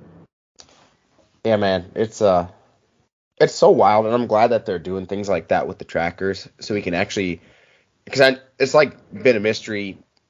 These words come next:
for centuries on how, you know, they go north every year and they go south and they go the same spots every time. But seeing, like, if you watch some of those transmitters and you see 'em lots of times, they're straight lines, but there's times that they're zigzagging and backtracking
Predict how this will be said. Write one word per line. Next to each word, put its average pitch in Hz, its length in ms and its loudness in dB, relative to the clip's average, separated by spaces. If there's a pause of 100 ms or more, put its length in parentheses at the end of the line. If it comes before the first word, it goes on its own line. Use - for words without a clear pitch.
(200)
for - 160 -14
centuries 101 600 -6
on 85 100 -6
how, 95 520 -2 (280)
you 120 100 -2
know, 95 140 -2
they 104 160 2
go 104 160 6
north 104 400 0
every 92 200 -4
year 95 140 0
and 101 80 0
they 98 80 -4
go 107 120 0
south 95 340 -2
and 90 60 -6
they - 20 -6
go 95 80 -2
the 90 60 -2
same 98 200 -4
spots 104 380 -2
every 92 160 -4
time. 92 240 -4
But - 140 -10
seeing, 131 480 2 (920)
like, 120 220 2
if 104 100 -8
you 165 120 0
watch 113 240 4
some 131 120 -8
of 123 60 0
those 104 100 -4
transmitters 120 800 -2
and 120 100 -6
you 113 80 -2
see 120 180 0
'em 120 120 2
lots 107 220 0
of - 40 -18
times, 113 200 -4
they're 90 80 -8
straight 90 240 -4
lines, 123 200 0
but 92 140 -10
there's 104 160 -6
times 135 260 -2
that 101 120 -2
they're 120 120 4
zigzagging 110 760 0
and 82 200 -12
backtracking 117 840 -4